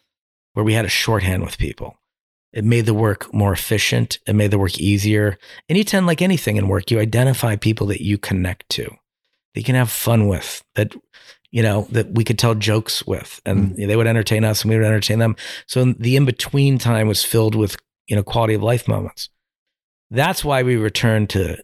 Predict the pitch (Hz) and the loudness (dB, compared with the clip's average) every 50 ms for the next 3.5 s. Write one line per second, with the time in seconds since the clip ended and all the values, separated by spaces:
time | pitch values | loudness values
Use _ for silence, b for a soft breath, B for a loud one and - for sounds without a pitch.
0 | - _ - - 104 98 95 95 92 - - - - - - 104 104 107 98 101 | -18 _ -4 -2 0 0 0 0 -2 -4 -6 -6 -6 -4 -2 -2 0 0 0 0
1 | 98 95 - - 101 98 92 87 85 90 - - 82 90 92 85 87 92 87 - | -2 -2 0 0 0 2 2 0 -2 -2 -4 -6 -4 -4 -4 -4 -4 -4 -4 -4
2 | 90 90 87 90 87 - - - 67 69 - - - - 90 85 - - - - | -4 -4 -4 -6 -8 -8 -8 -8 -8 -6 -6 -4 -4 -4 -4 -4 -4 -2 0 0
3 | 117 107 101 101 104 104 104 101 101 101 | 0 2 2 2 0 0 0 -2 -2 -4